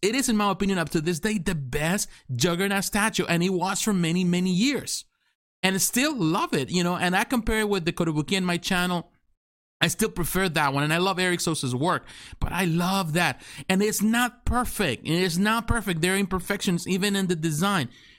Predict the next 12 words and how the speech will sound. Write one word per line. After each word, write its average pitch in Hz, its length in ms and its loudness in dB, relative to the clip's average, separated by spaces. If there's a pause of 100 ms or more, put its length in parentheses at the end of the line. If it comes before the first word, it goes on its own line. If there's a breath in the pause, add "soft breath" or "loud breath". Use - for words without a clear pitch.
(220 loud breath)
But 220 300 0
I'm 196 240 0
telling 240 380 0
you, 147 340 2
I 175 140 0
love 175 360 0
it 190 160 0
because 180 320 -4
it 170 120 0
represents 151 480 -2
a 139 60 0
lot. 170 280 0